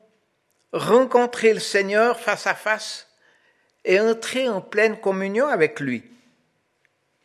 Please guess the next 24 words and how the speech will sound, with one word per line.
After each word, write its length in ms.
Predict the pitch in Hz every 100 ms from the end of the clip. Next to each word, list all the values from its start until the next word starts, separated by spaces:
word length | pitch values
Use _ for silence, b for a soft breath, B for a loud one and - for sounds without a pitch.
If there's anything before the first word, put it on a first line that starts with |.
| _ _ B B B
Et 80 | 220
nous 260 | 262 226
attendons. 560 | 277 247 285 277 302 214 - _ _ _ _ _ _ b b b
Et 80 |
c'est 160 | 185 214
ça, 460 | 214 214 277 151 B B B B -
euh, 400 | - 143 135 120 131 - -
cette 380 | - 165 165 -
tristesse. 840 | - 170 - - 127 - - - _ _ _ _ _ _ _ _ _ B B B B
Mais 160 | 233
là, 200 | 320 349
dans 200 | 285 311
l'Évangile, 800 | 311 269 262 247 247 349 294 147 - - _ _ _ _ _ _ _ -
il 60 | 165
y 40 |
a 60 | 226
une 260 | 208 180
double 380 | 170 320 269 220
promesse. 680 | - 190 156 110 - - - _ _ _ _ _ _ _ _ B B B B
D'abord, 500 | 180 254 349 392 220
ici, 360 | 233 - 349
dans 120 | 302 240
ce 140 | -
verset, 480 | 175 196 - -